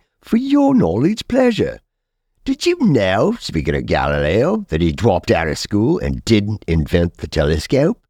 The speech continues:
It's true, and here's the stories. Galileo, whose father was a lute player and music theorist, was born in Pisa, Italy. Although his father wasn't from a noble family, they weren't wealthy.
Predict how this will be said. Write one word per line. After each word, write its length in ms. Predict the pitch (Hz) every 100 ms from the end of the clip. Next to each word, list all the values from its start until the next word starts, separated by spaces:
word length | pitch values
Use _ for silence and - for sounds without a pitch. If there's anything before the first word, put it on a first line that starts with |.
| _ _ _
It's 260 | 320 - -
true, 960 | - 359 381 392 403 370 269 85 65 -
and 140 | 64
here's 260 | - 107 127
the 100 | 117
stories. 540 | - 76 60 57 - _ _ _ _ _ -
Galileo, 580 | 302 113 98 107 85 76
whose 140 | 73
father 320 | 104 104 90
was 240 | 82 78 64
a 80 |
lute 260 | 76 113 104
player 280 | 85 82 73
and 160 | 71
music 300 | 87 92 58
theorist, 480 | - 147 104 82 -
was 200 | 73 76
born 300 | - 101 95
in 120 | 82 -
Pisa, 600 | - 87 95 117 120 -
Italy. 420 | - - 65 - - _ _
Although 280 | 80 92 95
his 100 | 82
father 320 | - 110 110 98
wasn't 360 | 90 110 107 -
from 240 | 110 95
a 60 | 90
noble 300 | 101 80 78
family, 540 | - 151 156 82 76 _ _ -
they 140 | 85
weren't 300 | 90 90 69
wealthy. 540 | 90 92 69 - 67